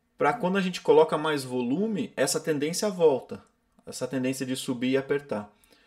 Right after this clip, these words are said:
Quando a gente vai fazer mais forte a voz, essa tendência da laringe subir e apertar, ela volta. E a gente tem que pegar isso do exercício mais leve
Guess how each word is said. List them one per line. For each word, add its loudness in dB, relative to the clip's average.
Quando -6
a 0
gente -6
vai 2
fazer 0
mais 0
forte 2
a 0
voz, -2
essa 0
tendência -2
da 0
laringe 0
subir -6
e 0
apertar, 0
ela 2
volta. -2
E 0
a 4
gente -2
tem -4
que -10
pegar 4
isso -2
do 2
exercício 0
mais -2
leve 2